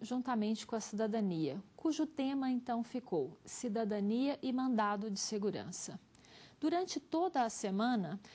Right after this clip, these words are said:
nós estudamos institutos que jurídicos ou administrativos pudessem realizar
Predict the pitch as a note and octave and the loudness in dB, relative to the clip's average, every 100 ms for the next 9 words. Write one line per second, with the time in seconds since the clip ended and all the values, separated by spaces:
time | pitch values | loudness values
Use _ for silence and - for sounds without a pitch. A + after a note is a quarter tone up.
0 | - - A#3+ C4 - C#4 B3+ D4+ D#4+ - | -14 -2 0 0 -2 0 0 0 -2 -4
1 | - F4 G#4 - F4 - A3+ A#3 B3+ C4 | -2 -2 0 0 0 2 0 0 -2 -4
2 | - - - - - - C4 A3 E3+ - | -4 -8 -16 -20 -6 2 4 4 0 -4
3 | - G#3+ C4 C4 E4 D#4+ C#4 C#4 B3+ A#3 | -8 -2 2 4 6 6 2 0 2 4
4 | A3+ A3 G#3 G#3+ G#3+ - G#3+ G#3 - A#3 | 4 2 0 2 0 0 0 0 -2 -2
5 | A#3+ C4 - - C4 B3 C4+ C4 C#4+ A#3+ | 0 -4 -6 -4 0 0 0 0 0 0
6 | C#4+ E4 D#4+ C#4+ C4 G#3+ G#3+ A#3 | 2 4 4 2 0 2 2 2